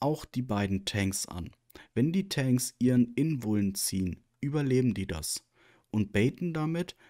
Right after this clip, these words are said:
nicht nur schon mal vier A O Es, sondern auch noch die Tankbuster. Wir als Gruppe müssen uns also nur noch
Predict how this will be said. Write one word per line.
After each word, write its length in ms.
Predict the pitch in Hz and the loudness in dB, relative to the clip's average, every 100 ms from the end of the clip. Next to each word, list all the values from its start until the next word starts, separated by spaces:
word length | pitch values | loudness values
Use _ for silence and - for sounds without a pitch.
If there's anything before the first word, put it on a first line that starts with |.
| _ | _
nicht 260 | 110 131 - | 0 0 2
nur 500 | 117 131 135 135 131 _ _ _ | 2 4 2 0 -4 _ _ _
schon 320 | - - 110 | -4 2 4
mal 200 | 101 98 | 4 0
vier 420 | 196 - 151 151 | -4 -4 0 0
A 160 | - 101 | 0 0
O 160 | 101 90 | 0 0
Es, 540 | 101 113 196 - - _ _ _ _ | 2 2 0 -4 -8 _ _ _ _
sondern 640 | - 110 110 143 160 165 170 _ | -4 0 0 2 2 0 -2 _
auch 360 | - 127 - - - | -2 -2 -2 -12 -4
noch 220 | 104 117 | 0 0
die 200 | - 135 | -2 -6
Tankbuster. 720 | - 147 151 - - - - - _ _ _ _ _ - - - _ | -2 -2 -2 -4 -6 -6 -8 -10 _ _ _ _ _ -20 -20 -20 _
Wir 380 | 110 120 196 - | -6 0 0 0
als 220 | 104 - | -4 -4
Gruppe 320 | - 151 151 | -4 -4 0
müssen 320 | 101 110 - 113 | 2 2 2 2
uns 180 | 110 - | 0 -2
also 280 | 107 104 | -2 0
nur 240 | 101 107 143 | 0 2 0
noch 300 | 160 160 | -2 -4